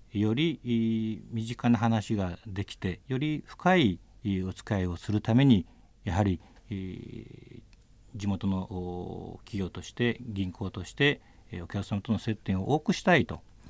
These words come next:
多くすることによって、今まで、え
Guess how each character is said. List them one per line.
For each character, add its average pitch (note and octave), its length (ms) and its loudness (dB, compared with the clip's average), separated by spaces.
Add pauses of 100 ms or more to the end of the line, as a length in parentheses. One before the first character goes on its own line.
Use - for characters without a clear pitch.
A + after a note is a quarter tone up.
(240)
多 D#3 120 0
く - 140 -12
す - 100 -6
る D#3 60 -2
こ E3 140 -4
と E3+ 100 -6
に D#3+ 100 -4
よ D3 100 -6
っ C#3+ 40 -12
て、 - 340 -4 (360)
今 A2 240 4
ま A2 160 0
で、 G#2+ 340 0
え - 920 -8